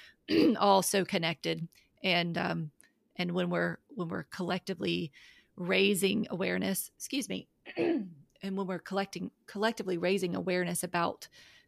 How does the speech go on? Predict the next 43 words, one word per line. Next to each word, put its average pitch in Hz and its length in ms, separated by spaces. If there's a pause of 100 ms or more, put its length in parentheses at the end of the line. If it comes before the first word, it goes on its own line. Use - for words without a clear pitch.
(140)
the 185 80
needs 180 380
of 180 100
our 175 80
children 175 400
and 170 100
our 165 100
families 175 600
and 170 160
getting 180 240
back 180 400
to 190 120
that - 240
natural 175 640 (340)
progression 180 560
of 165 80
things 175 540
and 175 340
letting 190 280
go 185 220
of 160 100
some - 180
of 180 80
the 170 80
stuff - 260
that's - 240 (200)
bringing 190 360
so - 140
much - 180
stress 185 440
and 170 240
chaos 175 400
into 170 160
our 185 120
lives, 175 380
that - 220 (600)
we 185 140
really 185 260
are 185 120
not 175 320
doing 170 340
this - 160
alone. - 440